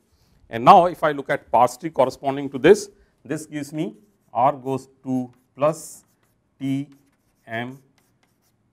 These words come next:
R one action two, this M goes to epsilon and action one.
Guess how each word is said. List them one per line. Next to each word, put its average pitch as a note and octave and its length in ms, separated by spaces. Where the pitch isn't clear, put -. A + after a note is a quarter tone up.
R A2+ 200
one C3 280
action A2 400
two, F#3+ 240
this A#2 300
M C3 180
goes B2 220
to A#2+ 220
epsilon C3+ 600
and G#2 260
action F#2+ 340
one. F#2+ 140